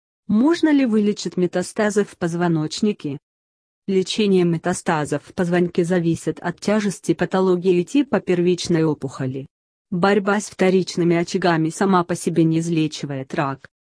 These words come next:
Она направлена на уменьшение размера новообразования, замедление или остановку его роста.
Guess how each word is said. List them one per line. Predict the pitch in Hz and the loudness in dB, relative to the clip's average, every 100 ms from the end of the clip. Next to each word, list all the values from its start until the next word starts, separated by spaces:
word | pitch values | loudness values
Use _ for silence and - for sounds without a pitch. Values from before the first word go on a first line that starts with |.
| _ - | _ 0
Она | 190 202 208 | 4 4 4
направлена | 214 220 294 285 254 240 | 0 0 0 2 2 2
на | 220 202 | 2 2
уменьшение | 202 202 208 - 202 180 156 | 2 2 0 2 4 4 2
размера | 160 160 208 240 220 | 0 -2 0 2 2
новообразования, | 170 165 175 170 175 180 190 175 143 135 131 143 _ | 0 0 0 0 0 0 0 0 0 -2 -4 -8 _
замедление | - 185 196 196 175 160 160 156 156 | -4 2 2 2 2 2 2 0 0
или | 175 160 | 0 0
остановку | 151 - - 196 185 156 - 175 | 0 -4 -2 2 2 0 0 0
его | 175 156 151 | 2 0 -2
роста. | 151 147 - 139 | -4 -6 -10 -12